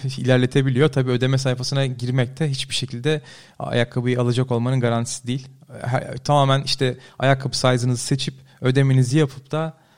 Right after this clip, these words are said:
işleminizi tamamlayana kadar güvende değilsiniz. Çünkü her an her şey değişebiliyor, öyle söyleyeyim. Ama genelde üç yüz elli V ikilere büyük bir ilgi var ülkemizde.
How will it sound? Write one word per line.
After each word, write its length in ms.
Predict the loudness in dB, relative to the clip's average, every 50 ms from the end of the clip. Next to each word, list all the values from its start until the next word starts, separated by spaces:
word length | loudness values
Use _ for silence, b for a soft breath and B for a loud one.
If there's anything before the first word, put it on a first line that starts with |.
| b b b b -6
işleminizi 480 | -4 -4 0 0 2 2 2 0 0 2
tamamlayana 460 | 2 2 2 4 2 2 2 2 2
kadar 260 | 0 0 0 0 0
güvende 460 | 2 2 4 4 4 6 4 4 2
değilsiniz. 420 | 2 0 0 0 -2 -6 -6 -6 -4
Çünkü 200 | -4 -4 2 4
her 120 | 4 4
an 100 | 6 4
her 60 | 2
şey 180 | 2 0 0 0
değişebiliyor, 560 | 0 -2 -2 -4 -6 -8 -8 -8 -6 -6 -4
öyle 180 | -4 -6 -6 -8
söyleyeyim. 360 | -10 -12 -14 -14 -14 -16 -20 _ _ _ b b b b b b b b
Ama 320 | 0 2 4 4 2 0 -6 -8 -6 0
genelde 420 | 4 4 6 6 6 4 2 2
üç 180 | 0 0 -4 -2
yüz 80 | 0
elli 240 | 0 2 0 0 2
V 120 | 2 2
ikilere 420 | 0 0 -2 -4 -4 -4 -2 -2 -4
büyük 280 | -4 -6 -6 -6 -6
bir 80 | -6 -6
ilgi 340 | -4 -4 -6 -6 -4 -4 -2
var 80 | -2
ülkemizde. 680 | -2 -2 -4 -4 -4 -4 -4 -4 -4 -4 -4 -4 -4 -4